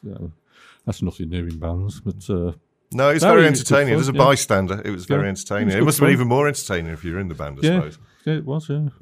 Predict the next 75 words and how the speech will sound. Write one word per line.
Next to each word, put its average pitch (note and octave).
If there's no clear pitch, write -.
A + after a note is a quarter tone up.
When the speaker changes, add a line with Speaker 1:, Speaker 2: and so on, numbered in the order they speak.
Speaker 2:
Yeah. F2
Speaker 1:
At -
least B2+
I -
got G#2
my G2+
own E2
space. G#2
I F#2
didn't E2
have E2+
to -
stand -
in D#2+
a -
crowd D#2+
of D#2
people. F#2
Speaker 2:
No, G#2
that's F#2+
it. G#2
Speaker 1:
That's -
the G2+
main, F#2+
that's -
the C3+
main G#2
reason F#2
I -
do F#2+
stuff. -
Speaker 2:
Yeah, G2
yeah. G2+
And A2+
you C#3+
were D#3
s-, -
stand-up D#3
drummer, C#3
weren't C3+
you, B2
for -
a -
lot D3+
Speaker 1:
Yeah, E3
Speaker 2:
of D#3+
that? -
Speaker 1:
'cause, -
only C#3+
'cause A2
I, G2+
I F2+
didn't G#2
have E2+
a -
drum F#2+
kit -
at -
the G2
time, G2
and E2+
I E2+
Speaker 2:
Mm. E2+
Speaker 1:
thought F2
the E2+
easiest E2
thing D#2+
was E2
just -
to -
cobble D#2+
together E2
a -
sort E2
of D#2+